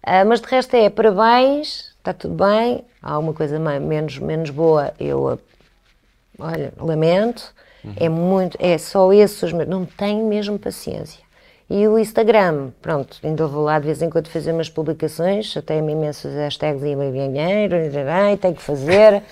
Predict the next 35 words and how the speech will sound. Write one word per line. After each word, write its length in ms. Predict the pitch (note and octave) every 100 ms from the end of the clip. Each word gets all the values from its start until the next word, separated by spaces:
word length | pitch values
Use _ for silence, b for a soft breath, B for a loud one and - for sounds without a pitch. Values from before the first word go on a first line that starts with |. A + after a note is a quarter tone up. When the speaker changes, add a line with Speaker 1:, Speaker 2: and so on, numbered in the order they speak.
| B B B
Speaker 1:
<laughs> 140 | B B -
E, 500 | G3+ D#3+ C#3+ C3 F3+
e 60 |
depois 200 | G3 A3+
não 140 | G3+ G3
consigo 340 | G#3 G3+ G3 -
perceber 420 | - - F#3+ F#3
aquilo 260 | F3+ F#3+
dos 180 | F3 E3
algoritmos. 560 | E3 E3 C#3+ E3 F3+ E3+
Tenho, 300 | - F#3 E3+
tenho 240 | F#3+ F#3
vídeos 480 | D#3+ F#3+ F3 F3+ -
que 100 | -
tiveram 540 | - F3 F3 E3 E3
cinquenta 460 | D#3 - D#3 D#3+ -
e 120 | F3+
uma 160 | E3 E3+
mil 220 | F3 F3
visualizações, 960 | D3+ E3+ C#3+ E3+ E3 D3 D3 - F3 -
cento 200 | E3+ E3
e 20 |
tal 240 | D#3+ E3 D#3+
mil 220 | E3 D#3+
visualizações. 720 | D3+ C#3 C#3 C#3 C3+ - F#3
Depois 260 | F3+ F#3+
tenho 260 | - F#3 F#3
um 160 | F3 E3+ b b b b b b _ _ _ -
teatro 400 | D#3+ F3 E3 E3+
é 60 |
mentira. 560 | E3+ E3 D#3+ D#3 E3+ A#3+ _ _ _ _ _ _ _ _ b
São 220 | - D#3+
sempre 320 | D#3+ F3 E3 -
muito 420 | G#3 A#3 A#3 G#3+
poucos 560 | - G3 F#3 - - -